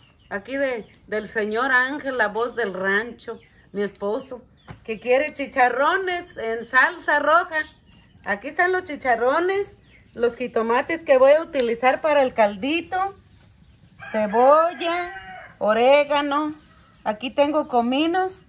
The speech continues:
y ajos, que es lo único que le voy a poner.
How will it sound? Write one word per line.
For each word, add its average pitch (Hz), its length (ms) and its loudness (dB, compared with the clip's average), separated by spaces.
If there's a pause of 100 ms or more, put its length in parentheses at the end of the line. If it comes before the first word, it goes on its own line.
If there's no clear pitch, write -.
(120)
y 226 120 -4
ajos, 254 540 4
que 262 220 -6
es 285 60 0
lo 247 180 0
único 359 520 0
que 285 100 -4
le 254 140 -4
voy 254 160 -2
a 269 140 -2
poner. 214 520 -2